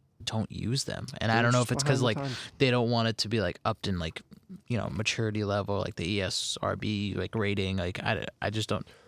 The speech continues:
Speaker 1: I don't get it.
Speaker 2: Yeah, I mean, I know they definitely, they definitely wanna appease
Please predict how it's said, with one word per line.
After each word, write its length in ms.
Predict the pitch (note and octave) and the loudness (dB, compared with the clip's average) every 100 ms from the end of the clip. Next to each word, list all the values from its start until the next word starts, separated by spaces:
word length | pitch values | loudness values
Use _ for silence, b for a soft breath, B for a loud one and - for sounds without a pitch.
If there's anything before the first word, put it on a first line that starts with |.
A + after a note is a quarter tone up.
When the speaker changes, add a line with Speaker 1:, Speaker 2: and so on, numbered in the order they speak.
| B | B
Speaker 1:
I 80 | - | -4
don't 120 | G#2+ | -2
get 120 | G2+ C#3 | 0 0
it. 120 | - - - _ _ | -2 -8 -20 _ _
Speaker 2:
Yeah, 280 | F#2+ F2 F#2 | 2 2 4
I 80 | B2 | 6
mean, 140 | C#3 | 6
I 100 | C#3 | 6
know 200 | C#3 C#3+ | 8 6
they 120 | C3+ | 6
definitely, 800 | B2+ A#2 A#2 A#2+ A2 G2+ G2+ F#2+ F2+ B B B B - | 6 4 4 2 2 2 2 0 -4 B B B B -6
they 100 | G#2+ | -2
definitely 340 | C3 B2 C3 | 0 2 2
wanna 360 | B2 A#2+ A#2+ A#2 | 2 2 2 2
appease 460 | G#2+ - A2+ G#2+ | 0 -2 -2 -4